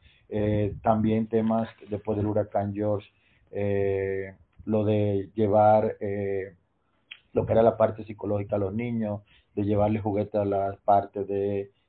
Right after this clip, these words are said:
en la zona este de los ingenios, donde había, eh, niños de, que vivían ahí en los cañaverales, ese tipo de cosas así. Y, ah, hacíamos pasadías con esos niños, también visitábamos, eh, orfanatos,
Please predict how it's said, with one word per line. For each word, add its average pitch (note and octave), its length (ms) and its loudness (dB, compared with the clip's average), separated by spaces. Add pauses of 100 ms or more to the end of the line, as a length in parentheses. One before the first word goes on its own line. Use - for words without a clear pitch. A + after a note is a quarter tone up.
(120)
en G#2+ 140 -8
la G#2 80 0
zona G#2+ 420 0
este G#2 260 -6
de G2+ 260 -4
los G2 380 -6 (500)
ingenios, A#2 600 -2
donde G2+ 220 -4
había, G2 500 2 (380)
eh, G2 200 -2
niños G#2+ 380 0
de, G2+ 400 -4
que G2+ 100 -8
vivían G2+ 280 -4
ahí G2+ 180 -2
en G2+ 60 -8
los G2+ 140 -12
cañaverales, G2 800 2
ese G2 120 -12
tipo G2 260 -8
de F#2+ 80 -4
cosas F#2+ 360 -8
así. - 240 -16 (500)
Y, D3 380 2
ah, A2 440 8
hacíamos A2 460 4
pasadías G#2+ 600 2
con G#2 200 -4
esos G#2 220 -4
niños, A2+ 480 -2 (380)
también G#2+ 340 0
visitábamos, G#2+ 720 2
eh, G2+ 160 -2
orfanatos, G#2 920 0